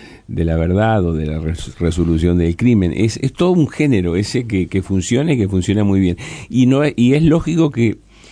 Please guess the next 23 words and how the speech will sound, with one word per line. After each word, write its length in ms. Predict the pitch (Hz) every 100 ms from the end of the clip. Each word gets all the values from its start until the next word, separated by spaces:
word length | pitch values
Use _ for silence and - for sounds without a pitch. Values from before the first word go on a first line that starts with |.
| - -
de 120 | 101
alguna 320 | 107 120 135
manera 380 | 139 131 135 143
el, 80 | 127
el, 340 | 90 95 92 92
el 160 | 98 98
gran 260 | 120 139
negocio 460 | 131 123 127 - 117
editorial 540 | 110 110 113 113 120
haya 180 | 120 107
entendido 520 | 104 98 98 104 107
que 100 | 92
eso 180 | 95 104
valía 200 | 98 101
la 100 | 110
pena 380 | 110 120 117 127
y, 100 | 113
y, 140 | 73
digamos, 440 | 95 92 95 104 98
después 360 | 98 113 107
empezaron 480 | 107 98 95 110 104
a 80 | 98
surgir 520 | 101 90 87 104 87